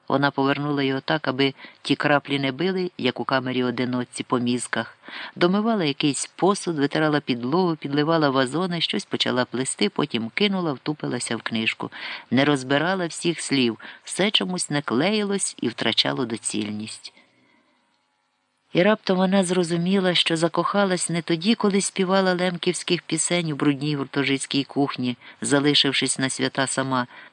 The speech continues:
бо проходила проби на кіностудії, однісінька на всьому поверсі, і тільки Химера стояв у одвірках, не вміщаючись,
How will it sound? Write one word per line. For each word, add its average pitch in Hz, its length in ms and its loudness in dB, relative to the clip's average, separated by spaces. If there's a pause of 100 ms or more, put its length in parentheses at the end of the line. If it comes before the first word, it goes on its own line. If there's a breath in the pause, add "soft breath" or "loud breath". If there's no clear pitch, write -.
(1400 loud breath)
бо 190 120 4
проходила 202 560 4
проби 170 360 2
на 160 120 0
кіностудії, 123 880 2 (220 loud breath)
однісінька 202 760 4
на 185 100 2
всьому 180 400 0
поверсі, 123 540 4
і 143 40 0
тільки 190 360 2
Химера 170 460 0
стояв 135 440 0
у 127 60 4
одвірках, 127 760 0 (280 loud breath)
не 131 160 6
вміщаючись, 135 880 2